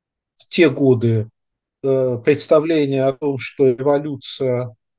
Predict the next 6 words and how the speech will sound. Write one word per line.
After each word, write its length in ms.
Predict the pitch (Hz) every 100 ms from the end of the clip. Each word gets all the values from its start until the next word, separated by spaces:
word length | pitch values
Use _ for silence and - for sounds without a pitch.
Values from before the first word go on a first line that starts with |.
| _ _ -
э, 60 |
лучше 880 | 131 123 123 135 170 123 - - 135
вот 220 | 123 135
этого 340 | 139 135 120 113
вот, 240 | 123 123 - -
э, 520 | 123 120 120 120